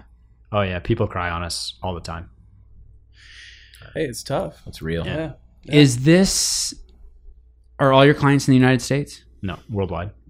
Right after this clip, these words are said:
Speaker 4: Um, how many countries? Do you know?
Speaker 1: Um,
Speaker 4: Or
Speaker 1: every continent, uh, but total number of countries, I don't know, twenty to twenty-five.
Speaker 4: Okay, not the cold continent.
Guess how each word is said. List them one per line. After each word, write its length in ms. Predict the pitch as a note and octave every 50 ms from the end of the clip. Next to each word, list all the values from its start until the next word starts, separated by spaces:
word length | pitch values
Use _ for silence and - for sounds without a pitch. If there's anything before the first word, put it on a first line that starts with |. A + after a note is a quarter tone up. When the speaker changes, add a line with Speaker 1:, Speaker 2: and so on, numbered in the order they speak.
| _ _ _ _ _ -
Speaker 4:
Um, 880 | - A2 A2 G#2+ G#2+ G#2+ G#2 G#2 G#2 G#2 G#2 G#2 G#2 G#2 G#2 G2+ G2+ G#2
how 120 | G2+ A2+
many 140 | A2 A2+ A2
countries? 440 | G#2+ A2+ A2+ A#2 - D3+ D#3+ D#3+ -
Do 1200 | - _ _ _ _ _ _ _ _ _ - - - - - - _ _ _ _ _ _ - A2
you 20 | A2
know? 40 | A#2
Speaker 1:
Um, 260 | A2+ A2+ A2+ A2 A2+ G#2+
Speaker 4:
Or 40 | -
Speaker 1:
every 120 | - F3 E3
continent, 760 | - E3 E3+ F#3 G#3 G#3 - - - - - - - - - -
uh, 260 | A2+ G#2+ G#2+ G#2+ G2
but 140 | G#2 G2 -
total 220 | - A#2 A#2 A2+
number 180 | A2 G#2 G2+ G2
of 60 | F#2
countries, 600 | - G2 G2 G2 - - G2 F#2+ F#2+ F#2 - - - E2
I 60 | F#2+ F2+
don't 80 | F2
know, 60 | F2 F2
twenty 300 | - - F#2+ F2+ F2 F2
to 240 | F2 F2 F2 F2+ - -
twenty-five. 560 | - - G2 F2+ - - F2 F2 F2+ - - _
Speaker 4:
Okay, 200 | B2 A#2+ A2+ A#2+
not 220 | A2+ B2 C3+ C3 -
the 60 | A#2
cold 300 | - - A2 A2 A2+ -
continent. 380 | - F#2 F2 C#2+ E2 F#2+ G2